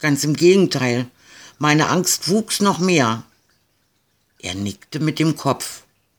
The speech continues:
Oh nein, was hatte das zu bedeuten? Ich rührte mich nicht. Ich traute mich nicht zu atmen.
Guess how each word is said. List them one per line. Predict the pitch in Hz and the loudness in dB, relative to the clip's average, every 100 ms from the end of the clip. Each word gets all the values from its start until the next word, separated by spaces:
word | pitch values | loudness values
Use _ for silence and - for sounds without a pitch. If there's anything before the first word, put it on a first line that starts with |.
| _ _ _ _ _ | _ _ _ _ _
Oh | 143 | -4
nein, | 143 156 147 139 139 131 147 - _ - - _ | -2 2 2 2 2 0 -4 -8 _ -20 -20 _
was | 151 - | -6 -4
hatte | 160 160 | -4 0
das | 175 - | 0 0
zu | - 151 | -2 -2
bedeuten? | 170 170 175 196 151 143 135 _ _ _ _ _ _ _ _ _ _ - | 0 4 4 2 2 0 -2 _ _ _ _ _ _ _ _ _ _ -8
Ich | 143 110 - - | -8 -6 -10 -4
rührte | 120 110 104 | -2 -2 -4
mich | 98 104 - | -6 -8 -8
nicht. | 110 101 - - _ _ _ - _ - | -10 -10 -12 -20 _ _ _ -20 _ -12
Ich | 123 - | -12 -10
traute | - 135 160 131 | -4 0 0 0
mich | 143 139 151 | -2 0 -2
nicht | 160 - | -4 -4
zu | - 110 | -2 0
atmen. | 131 120 - 107 110 | 0 -2 -4 -6 -8